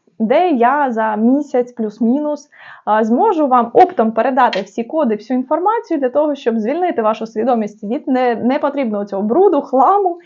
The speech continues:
і щоб ви могли спокійно щитувати інформацію, допомагати собі і людям, і стати цілителем і собі, і людям.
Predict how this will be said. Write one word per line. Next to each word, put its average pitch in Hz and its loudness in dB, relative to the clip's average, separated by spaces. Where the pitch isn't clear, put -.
і 240 -2
щоб 233 -8
ви 285 -2
могли 254 -2
спокійно 277 -8
щитувати 196 -8
інформацію, 233 -6
допомагати 214 -8
собі 202 -10
і 196 -10
людям, 339 -6
і 320 -4
стати 240 -6
цілителем 214 -4
і 233 -8
собі, 220 -10
і 233 -8
людям. 185 -8